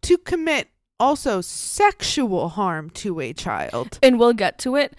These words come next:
Speaker 2: Torture also, but that's part two.
Speaker 1: Fuck that. Fuck this.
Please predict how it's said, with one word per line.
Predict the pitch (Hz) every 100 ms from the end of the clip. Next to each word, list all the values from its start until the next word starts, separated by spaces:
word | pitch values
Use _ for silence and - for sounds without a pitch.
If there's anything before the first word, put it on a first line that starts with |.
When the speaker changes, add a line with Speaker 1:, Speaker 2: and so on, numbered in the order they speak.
| _
Speaker 2:
Torture | - 302 320 196
also, | 170 196 - 107 208 -
but | - 202
that's | 185 -
part | 202 -
two. | - 202 - - _ _ _
Speaker 1:
Fuck | 240 302 277 - - -
that. | 208 240 - - - - _ _ _ _ _
Fuck | - 214 -
this. | 190 190 - -